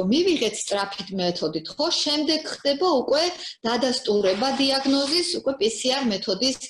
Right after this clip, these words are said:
გამოყენებით. დღესდღეობით არ არსებობს სპეციფიური ანტივირუსული მკურნალობა, რომელიც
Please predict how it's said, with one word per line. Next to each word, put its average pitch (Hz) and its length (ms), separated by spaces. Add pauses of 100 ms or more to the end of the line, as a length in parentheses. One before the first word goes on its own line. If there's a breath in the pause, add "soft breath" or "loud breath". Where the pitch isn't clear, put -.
(340 loud breath)
გამოყენებით. 170 800 (460 loud breath)
დღესდღეობით 311 640
არ 269 220 (100)
არსებობს 180 480 (240)
სპეციფიური 220 680
ანტივირუსული 196 680
მკურნალობა, 180 640
რომელიც 196 500